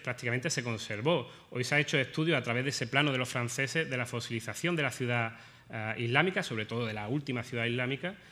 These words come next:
eh, en cual, en, en gran parte el trazado de esa ciudad islámica ye-, pervivió hasta el siglo diecinueve.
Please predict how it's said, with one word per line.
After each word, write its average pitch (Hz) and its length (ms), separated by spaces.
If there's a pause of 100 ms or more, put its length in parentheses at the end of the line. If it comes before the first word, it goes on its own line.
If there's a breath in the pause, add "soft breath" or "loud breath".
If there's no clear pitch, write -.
(260 loud breath)
eh, 113 360
en 117 80
cual, 117 360
en, 120 280
en 120 80
gran 120 180
parte 143 240
el 139 140
trazado 151 500
de 127 60
esa 127 160
ciudad 127 200
islámica 143 380
ye-, 127 140
pervivió 113 840
hasta 110 500
el 113 120
siglo 120 260
diecinueve. 107 520